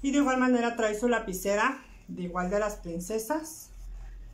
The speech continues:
Y esta solo es de un solo compartimiento. Ay, bueno, de un solo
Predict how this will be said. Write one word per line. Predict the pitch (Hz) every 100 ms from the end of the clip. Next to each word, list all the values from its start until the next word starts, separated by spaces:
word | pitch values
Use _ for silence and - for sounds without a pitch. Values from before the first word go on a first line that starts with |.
| - - -
Y | 202 214
esta | 233 233 254
solo | 254 226 220
es | 208 208
de | 202
un | 190 190
solo | - 190 180 185 180 165 147 135 - - - - - - - -
compartimiento. | 185 180 180 175 - 180 185 196 196 285 285 -
Ay, | 285 285 - -
bueno, | - 240 202
de | 175 170
un | 202 214
solo | - 214